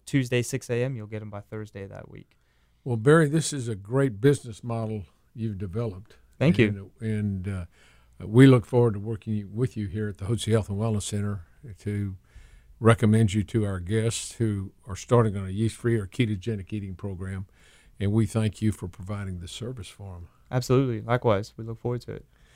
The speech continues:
Speaker 2: Well, thank each one of you for joining us today on Doctor Hotze's Wellness Revolution. Remember, I believe that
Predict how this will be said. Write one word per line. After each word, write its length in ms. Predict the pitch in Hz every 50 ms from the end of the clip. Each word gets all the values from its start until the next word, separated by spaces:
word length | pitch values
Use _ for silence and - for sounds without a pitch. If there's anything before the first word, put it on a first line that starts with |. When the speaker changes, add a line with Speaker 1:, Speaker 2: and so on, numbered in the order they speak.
| _ - - - - - _ _ _ _
Speaker 2:
Well, 340 | - 135 139 139 139 135 - _ _ _ _ _ _ _
thank 320 | _ - 156 165 165 -
each 220 | - 175 160 - -
one 160 | 156 151 143
of 80 | 120 107
you 140 | 147 147
for 100 | 120 135
joining 400 | 117 104 123 135 139 131 131 127
us 140 | 117 107 -
today 420 | - 131 117 107 123 127 135 139 139
on 300 | 123 113 110 107 104 107 _ 107
Doctor 500 | 90 131 131 139 131 - - 127 117 - -
Hotze's 640 | 127 127 113 - - - 127 120 117 107 92 - - _ _ _ _ -
Wellness 600 | 98 101 110 117 117 113 117 117 113 110 107 - -
Revolution. 800 | - 113 107 110 110 104 101 104 110 110 104 - - 101 90 85 _ _ _ _ _ -
Remember, 400 | 127 123 147 165 170 135 131 131
I 80 | 135
believe 300 | 123 123 131 135 139 120
that 200 | 101 92 - _